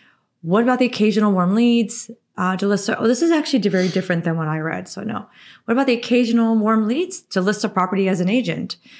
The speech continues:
What's the deeper worry? Anything non-agents versus agents can benefit or hinder as being a Land Academy," we say,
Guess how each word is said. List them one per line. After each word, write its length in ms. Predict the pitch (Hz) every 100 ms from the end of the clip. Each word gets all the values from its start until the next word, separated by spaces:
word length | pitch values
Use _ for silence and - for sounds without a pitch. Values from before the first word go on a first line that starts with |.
| - _ _
What's 320 | 190 208 220
the 80 | 202
deeper 260 | 190 190 185
worry? 420 | 208 190 151 - _
Anything 340 | 175 170 190 160
non-agents 520 | 156 170 170 170 156
versus 300 | 160 151 156
agents 540 | 170 151 170 165 - - _ _ _
can 180 | - 170
benefit 580 | 165 160 156 170 165 -
or 120 | 170
hinder 640 | 156 247 254 180 170 170 - _ _
as 160 | 196 160
being 200 | 180 180
a 60 | 175
Land 220 | 165 165
Academy," 680 | 165 165 165 165 165 160 - _ _ _ _ _
we 100 | 180
say, 280 | 175 165 156